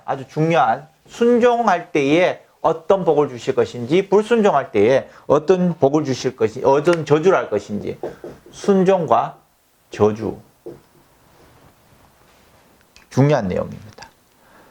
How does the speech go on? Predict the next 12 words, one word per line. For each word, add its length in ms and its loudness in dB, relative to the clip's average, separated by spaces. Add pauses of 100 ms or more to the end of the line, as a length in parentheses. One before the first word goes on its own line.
(300)
내가 240 4
하나님의 480 2
말씀을 880 0 (160)
잘 520 0
듣고 560 -2 (140)
오늘 260 2
내가 200 2
명령하는 480 -2
그 80 -12
모든 320 0
명령을 360 -2
지키면, 920 0